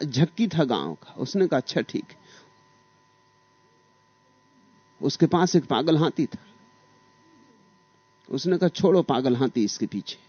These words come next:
उससे प्रमाणित हो जाएगा कि जगत सत्य है कि असत्य।" वेदांती थोड़ा डरा,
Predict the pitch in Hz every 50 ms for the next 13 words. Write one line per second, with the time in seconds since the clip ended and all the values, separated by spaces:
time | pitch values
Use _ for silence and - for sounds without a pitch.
0 | _ _ _ _ _ _ _ _ _ _ _ _ _ _ _ _ _ _ _ _
1 | _ _ _ _ - 165 - - 214 - - - 233 247 269 277 247 - - 156
2 | 101 - 110 98 - - - _ _ _ _ _ _ _ _ _ _ _ _ _
3 | _ _ _ _ _ _ _ _ _ _ _ _ _ _ _ _ _ _ _ _
4 | _ - 151 127 170 180 214 196 - - - 180 - 214 190 208 220 190 185 208
5 | 151 175 - - 123 - _ - - - _ _ _ _ _ _ _ - 107 127
6 | 151 147 151 127 - - 117 113 - 143 139 151 151 147 165 165 90 78